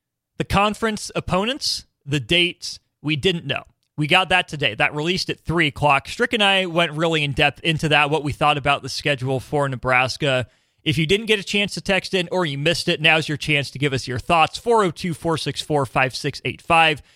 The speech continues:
You can use the Starter Heyman text line, or if you're watching on Facebook, YouTube, Twitch, and Twitter, you can drop a comment there. I will see it and get to it. All right, so Nebraska football's Big Ten Conference slate.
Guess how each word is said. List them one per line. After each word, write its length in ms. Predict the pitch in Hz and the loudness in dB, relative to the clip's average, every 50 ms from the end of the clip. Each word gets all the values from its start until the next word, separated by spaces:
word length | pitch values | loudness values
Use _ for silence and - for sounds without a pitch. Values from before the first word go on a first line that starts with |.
| _ _ - | _ _ -6
You 100 | 180 185 | -4 -2
can 140 | - 165 | 0 0
use 160 | 160 160 156 - | 0 0 0 0
the 100 | 147 135 | -2 -2
Starter 320 | - - 165 156 147 135 | 0 0 0 0 0 0
Heyman 300 | 107 143 143 131 127 - | -2 -2 -2 -2 -4 -2
text 260 | - 147 143 - - | 0 0 0 0 -2
line, 200 | - 143 135 127 - | -4 -2 -2 -2 0
or 220 | 220 254 262 226 196 | 2 4 4 4 2
if 100 | - - | 2 -2
you're 120 | 170 156 | -2 0
watching 340 | 151 147 147 139 - 147 139 | 2 2 2 2 0 -4 -4
on 80 | 131 123 | -4 -4
Facebook, 440 | - 156 147 131 - - 143 123 | -2 -2 -2 -2 -2 -4 -6 -4
YouTube, 360 | - 147 139 - - 143 123 - | -2 -4 -4 -2 -2 -4 -4 -6
Twitch, 400 | - - 151 143 131 - - - - | -6 -2 -2 -2 -2 -4 -10 -12 -8
and 240 | 131 123 117 - - | -8 -6 -6 -8 -6
Twitter, 420 | - - 202 214 196 196 185 - - _ _ _ _ _ | -2 2 2 2 4 2 0 -2 -4 _ _ _ _ _
you 80 | - 165 | -8 -4
can 120 | 151 147 | -2 -2
drop 260 | 131 143 151 139 - - | 0 2 2 2 0 -2
a 20 | |
comment 480 | - - 147 147 143 139 135 131 131 120 | -4 -2 -2 0 0 0 -4 -6 -4 -2
there. 320 | 139 139 139 135 135 - | 0 0 2 2 0 0
I 140 | 113 123 120 | 0 -2 -4
will 120 | 107 107 | -4 -8
see 280 | - - - 165 160 156 | -8 -4 -2 0 0 0
it 240 | 147 - - - _ _ _ _ - | 0 -2 -6 -14 _ _ _ _ -4
and 300 | 131 131 123 120 113 107 | -2 0 0 -2 -2 -2
get 240 | 131 117 - - | -4 -4 -4 -4
to 220 | - - 160 143 113 | -2 0 0 0 0
it. 120 | - - _ _ _ _ _ _ _ _ _ _ _ _ _ _ - | -2 -6 _ _ _ _ _ _ _ _ _ _ _ _ _ _ 2
All 120 | 180 208 | 4 6
right, 160 | 202 - - _ _ - | 6 4 2 _ _ -8
so 140 | - 196 | -2 -2
Nebraska 480 | 196 190 151 175 196 226 262 - - 262 | -2 0 2 2 4 4 4 2 -2 -6
football's 460 | 170 220 220 170 190 185 175 156 - | -2 -2 -2 0 0 0 0 -2 -4
Big 320 | - 139 107 196 214 202 - | -6 -4 -2 -2 -2 0 0
Ten 300 | 196 190 185 180 170 - | -2 0 0 -2 -4 -6
Conference 720 | - - 156 156 151 143 - 160 147 139 120 - - - _ _ _ - | -4 -2 0 0 0 -2 -4 -4 -6 -6 -6 -10 -12 -12 _ _ _ -10
slate. 580 | - - - 143 139 123 - - - - - | -8 -6 -4 -2 -2 -2 -2 -4 -14 -20 -20